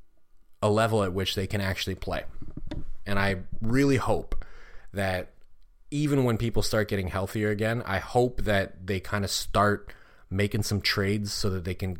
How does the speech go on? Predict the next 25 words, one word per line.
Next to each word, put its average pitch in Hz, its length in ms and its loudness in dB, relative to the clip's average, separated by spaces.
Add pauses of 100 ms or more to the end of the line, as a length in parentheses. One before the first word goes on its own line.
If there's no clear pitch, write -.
(120)
see 110 680 6
where 107 260 2
this 101 200 2
goes 107 600 0
and 95 220 -4
let 123 300 0
them 135 180 2
have 123 460 0 (280)
more 107 220 2
time. 101 360 6
Like 104 180 -2
I 131 80 0
said 127 280 -2
with 120 140 -4
Owen 113 240 -2
Beck, 98 400 -6 (440)
you 98 60 -4
know, 104 80 2
the 104 80 4
transition 127 540 0
to 120 40 2
the 110 120 2
N 107 100 0
H 101 200 -2
L 104 340 0